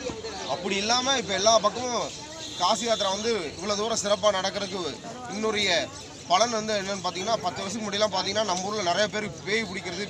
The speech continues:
பேய் ஆட்டுறது, பேய் ஓட்டுறது இந்த நிகழ்ச்சியெல்லாம் நிறைய நடந்திருக்கும். இப்ப இந்த பத்து வருஷ காலத்துல நிறையா காலிபனா கவனிங்க, உங்களுக்கு தான் சொல்லிட்டு இருக்கேன். நீங்க அங்க வேடிக்கை பார்க்கறது தனியா பாத்துக்கலாம். பேய் ஓட்டுறது இந்த மாதிரி நிகழ்வுலாம் நிறைய நம்ம ஊர்ல நடந்துருந்தது.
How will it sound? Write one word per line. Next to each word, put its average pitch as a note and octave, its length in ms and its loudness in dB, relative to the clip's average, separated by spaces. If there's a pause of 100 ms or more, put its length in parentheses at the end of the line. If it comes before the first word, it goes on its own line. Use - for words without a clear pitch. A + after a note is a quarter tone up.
பேய் G3+ 200 2
ஆட்டுறது, F#3 500 2 (420)
பேய் A3+ 200 2
ஓட்டுறது G#3+ 500 2
இந்த G3 160 -2
நிகழ்ச்சியெல்லாம் G3 580 -2
நிறைய G3 160 4
நடந்திருக்கும். E3+ 460 -2 (540)
இப்ப F#3 180 -4
இந்த F3+ 120 0
பத்து F#3 360 -2
வருஷ A3+ 260 0
காலத்துல A#3+ 380 0 (100)
நிறையா A3 460 6 (1040)
காலிபனா A#3+ 360 4
கவனிங்க, B3 300 4
உங்களுக்கு A3+ 240 2
தான் C4 140 6
சொல்லிட்டு A#3+ 260 2
இருக்கேன். G3+ 280 4
நீங்க G3+ 160 6
அங்க F#3+ 180 4
வேடிக்கை B3 340 6
பார்க்கறது A#3+ 220 4
தனியா A#3 220 6
பாத்துக்கலாம். F#3 380 4 (4000)
பேய் C4 240 6
ஓட்டுறது B3 320 2
இந்த A3+ 120 2
மாதிரி A3 120 0
நிகழ்வுலாம் A#3 320 4
நிறைய A#3 280 6
நம்ம G#3+ 180 4
ஊர்ல A3 180 2
நடந்துருந்தது. F#3 400 -2